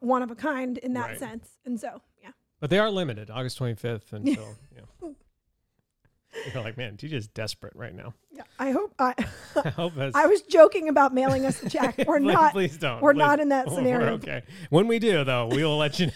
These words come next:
Speaker 1: <laughs> We'll
Speaker 2: <laughs> When we get there and
Speaker 1: Yeah.
Speaker 2: the butt is clenched so tight,
Speaker 1: <laughs>
Speaker 2: we'll let you know. Um,
Speaker 1: Mm.
Speaker 2: but anyways, I, I actually, I made the joke that it costs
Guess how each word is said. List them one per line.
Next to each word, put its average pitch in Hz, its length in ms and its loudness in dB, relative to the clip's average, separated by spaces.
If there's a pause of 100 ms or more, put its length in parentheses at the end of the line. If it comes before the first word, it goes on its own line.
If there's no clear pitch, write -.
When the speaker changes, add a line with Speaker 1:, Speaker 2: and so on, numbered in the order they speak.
Speaker 1:
<laughs> - 0 -
We'll 320 360 0
Speaker 2:
<laughs> - 120 -10
When 269 180 -4
we 508 120 -4 (140)
get - 100 -12
there 262 380 -4
and 190 200 -8
Speaker 1:
Yeah. 185 60 -8 (160)
Speaker 2:
the 208 60 -20
butt 311 240 -8
is - 140 -12
clenched 254 380 -4
so - 120 -6 (200)
tight, 254 380 -4
Speaker 1:
<laughs> - 800 -10
Speaker 2:
we'll 370 100 0
let 698 280 4
you 587 640 -4 (2000)
know. 185 60 -8
Um, 151 400 -2
Speaker 1:
Mm. 339 220 -12
Speaker 2:
but 165 140 -2
anyways, 139 400 -2
I, 143 140 -4 (500)
I 147 100 0
actually, 147 420 -4
I 131 80 -4
made 131 180 0
the 117 100 0
joke 123 220 -4
that 127 160 -10
it - 120 -16 (440)
costs 127 340 0